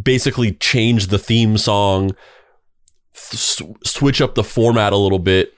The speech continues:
add, add, like, one or two new segments. And, like, yeah, just for no real reason other than just a fun change of pace. Like,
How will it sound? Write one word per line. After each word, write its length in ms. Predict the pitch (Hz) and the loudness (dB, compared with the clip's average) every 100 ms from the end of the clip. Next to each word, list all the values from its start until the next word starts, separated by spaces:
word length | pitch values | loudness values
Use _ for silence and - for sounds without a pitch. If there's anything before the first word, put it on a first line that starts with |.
| _ | _
add, 340 | 95 101 110 - | -4 -2 -2 -4
add, 240 | 101 107 | -2 -2
like, 180 | 110 104 | 0 -2
one 220 | 95 104 | 0 0
or 80 | 104 | 0
two 260 | - 110 104 | -2 -2 0
new 160 | 101 | 0
segments. 800 | 92 - 95 95 87 - - - _ _ _ _ _ _ _ _ _ - | -2 -2 -2 0 -2 -2 -6 -6 _ _ _ _ _ _ _ _ _ -4
And, 180 | 107 107 | -2 2
like, 280 | 101 92 - - 135 | 0 -2 -6 -8 0
yeah, 140 | 110 | 2
just 280 | 101 - - | 2 -4 -4
for 120 | 170 | 0
no 120 | 175 | 2
real 160 | 160 139 | 4 4
reason 260 | 135 117 113 | 2 2 2
other 160 | 107 | 2
than 100 | 104 | 2
just 160 | 104 104 | 0 0
a 60 | |
fun 500 | - - 117 110 104 | -4 -2 0 2 0
change 380 | 90 107 95 87 | 0 -2 0 0
of 80 | 87 | -2
pace. 440 | 95 76 73 - | 0 -2 -2 -4
Like, 120 | 92 | -4